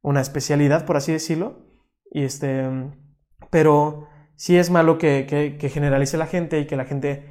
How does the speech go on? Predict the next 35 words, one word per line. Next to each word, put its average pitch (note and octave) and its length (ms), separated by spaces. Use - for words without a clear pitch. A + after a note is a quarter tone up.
pues, D3 140
ya D3+ 120
vea, D3+ 400
vea D3 200
el C#3+ 120
ejercicio C#3 400
como C#3 200
tal C3+ 160
físico, E3 560
como C#3+ 220
algo, C#3+ 960
pues, - 500
que D#3+ 140
no, D#3 300
que E3 100
no D#3+ 60
es E3 100
atractivo, C3+ 520
¿no? E3 280
Y C#3 80
que D3 80
te D3 120
lo, C#3+ 280
te, D3+ 220
te D3 120
lo D3 100
pintan D#3 400
la, A2 140
las C#3 160
personas G#3 280
que F#3 80
te, C#3 300
que, - 100
o D3+ 60
sea C3+ 140